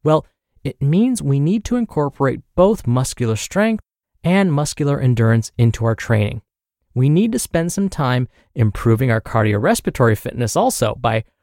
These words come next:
walking, running, cycling, swimming, sprinting, and so on. This is because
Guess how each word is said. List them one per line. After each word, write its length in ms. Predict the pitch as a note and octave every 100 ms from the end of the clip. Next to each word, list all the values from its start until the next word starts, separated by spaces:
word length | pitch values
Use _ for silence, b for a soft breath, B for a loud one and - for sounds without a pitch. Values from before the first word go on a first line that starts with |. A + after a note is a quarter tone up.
| _
walking, 720 | - G#2+ G#2+ A2 C#3+ D3 D3 A#2
running, 540 | A2+ A#2+ C#3 C3+ C#3 C3+
cycling, 600 | - A#2 - D3+ C#3 C#3
swimming, 580 | - C3 C3+ C#3+ C#3+
sprinting, 580 | C#3 - D3 C#3+ C#3 C3+
and 100 | B2+
so 200 | - C#3+
on. 160 | - - _ _ _ _ _ _
This 200 | C3+ B2
is 80 | D#3+
because 460 | F#3+ - D3 C#3